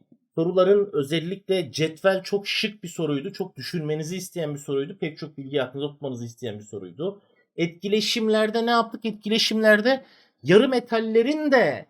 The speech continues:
yarı metallerin de kovalent bağ yapacağını söyledik. Sonra, sonra, sonra ne yaptık? Kimyasal tepkimelerde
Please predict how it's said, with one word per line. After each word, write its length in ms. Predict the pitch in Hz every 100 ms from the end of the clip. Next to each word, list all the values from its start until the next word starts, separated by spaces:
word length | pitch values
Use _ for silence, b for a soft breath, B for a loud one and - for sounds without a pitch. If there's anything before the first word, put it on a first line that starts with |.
| -
yarı 260 | 135 170 214
metallerin 600 | 208 208 208 202 214 247
de 100 | 214
kovalent 480 | 170 156 139 131 -
bağ 160 | 123
yapacağını 600 | 117 117 117 113 107 98
söyledik. 760 | 95 - 170 196 214 214 214 - _ _ _
Sonra, 520 | - - 214 247 233
sonra, 400 | 226 226 220 220
sonra 360 | 208 208 208 202
ne 120 | 202
yaptık? 600 | 202 190 - 214 240 - -
Kimyasal 520 | 165 165 170 240 254
tepkimelerde 840 | 254 - 233 226 226 220 240 254